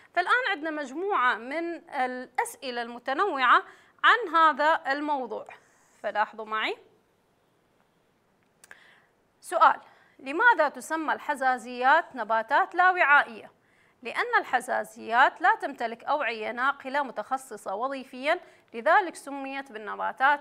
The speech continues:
اللاوعائية. سؤال: مجاميع الطحالب بالنسبة للمجاميع الطحالب اللي تعرفنا عليها بالدرس السابق،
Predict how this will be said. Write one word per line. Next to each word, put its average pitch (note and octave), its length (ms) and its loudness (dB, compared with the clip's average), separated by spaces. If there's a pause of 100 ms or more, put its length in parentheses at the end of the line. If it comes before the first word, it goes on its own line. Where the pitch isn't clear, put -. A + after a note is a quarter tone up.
(140)
اللاوعائية. A#3 920 0 (840)
سؤال: G#4 520 8 (320)
مجاميع D#4+ 640 0
الطحالب B3 580 0 (380)
بالنسبة A3 460 -8
للمجاميع A#3 1040 -8
الطحالب A#3+ 500 -2
اللي G3+ 160 -16
تعرفنا A#3+ 440 -6
عليها A#3 300 -4
بالدرس G3+ 360 -14
السابق، C#4 520 2